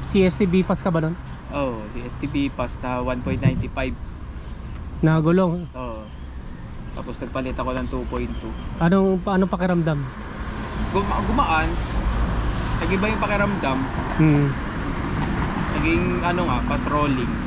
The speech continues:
Speaker 1: Ah, pass rolling.
Speaker 2: Oo.
Speaker 1: Oo, talaga pass rolling yan eh. Yan yung pinakamabilis na gulong, Speed King eh. Bali, ano ba yung ta-, ano, nakalimutan ko na eh.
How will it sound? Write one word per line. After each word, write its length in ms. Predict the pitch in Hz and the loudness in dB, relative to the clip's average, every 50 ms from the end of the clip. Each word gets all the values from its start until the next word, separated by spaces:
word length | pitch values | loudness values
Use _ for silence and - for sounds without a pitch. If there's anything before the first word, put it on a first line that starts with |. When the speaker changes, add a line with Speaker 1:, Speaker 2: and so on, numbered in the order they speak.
| - - - 165 | -2 0 2 2
Speaker 1:
Ah, 80 | 170 170 | 2 2
pass 160 | 175 156 - 180 | 2 0 2 2
rolling. 340 | 160 160 160 165 165 165 156 | 2 4 4 4 4 4 4
Speaker 2:
Oo. 460 | 151 - - - - - - 127 - | 4 2 2 2 2 2 4 4 4
Speaker 1:
Oo, 20 | |
talaga 240 | - - 175 175 185 | 6 6 4 4 4
pass 240 | 180 190 180 - 196 | 4 4 2 2 4
rolling 320 | 185 185 185 180 185 190 | 4 4 6 6 6 6
yan 120 | 196 185 175 151 156 | 6 6 6 6 4
eh. 20 | 151 - - - - - - - | 4 2 0 0 0 0 2 4
Yan 160 | 160 165 180 | 6 6 6
yung 60 | 185 190 | 6 6
pinakamabilis 480 | 185 190 185 185 185 190 185 196 190 190 | 6 6 6 6 6 6 6 6 4 4
na 80 | 208 | 4
gulong, 240 | 185 190 202 220 208 | 4 4 4 4 4
Speed 320 | - - - 208 185 175 | 2 2 4 4 4 6
King 180 | - 226 208 190 175 | 6 6 6 6 6
eh. 80 | 170 - - - - - - - - 190 185 | 4 4 2 2 2 2 2 2 2 4 4
Bali, 300 | 185 196 214 220 226 226 233 233 233 226 226 226 226 226 226 226 226 214 | 4 4 4 6 6 6 6 6 6 6 6 6 6 6 6 6 4 4
ano 80 | 214 196 | 4 4
ba 60 | 220 | 4
yung 120 | 220 202 208 | 4 4 4
ta-, 160 | 214 214 202 180 | 4 4 4 4
ano, 100 | - - - | 6 6 4
nakalimutan 480 | 185 196 202 208 208 208 196 - 220 | 4 4 4 6 6 6 6 6 6
ko 100 | 208 220 220 220 | 6 6 6 6
na 60 | 190 | 6
eh. 80 | 175 | 4